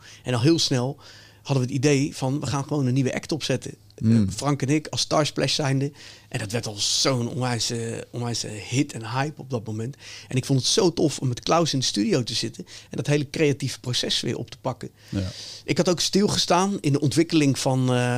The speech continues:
Speaker 1: plugins en van, eh, ontwikkeling van digitale mengtafels.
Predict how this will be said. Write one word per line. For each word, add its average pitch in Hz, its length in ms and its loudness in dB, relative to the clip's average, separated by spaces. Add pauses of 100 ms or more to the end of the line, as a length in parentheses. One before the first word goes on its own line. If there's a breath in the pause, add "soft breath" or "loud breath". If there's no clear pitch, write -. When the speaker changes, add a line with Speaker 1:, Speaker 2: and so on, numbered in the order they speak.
Speaker 1:
plugins 151 640 4
en 117 140 -4
van, 120 320 -2
eh, 120 320 -2
ontwikkeling 127 500 -2
van 127 220 -2
digitale 131 400 -2
mengtafels. 139 720 0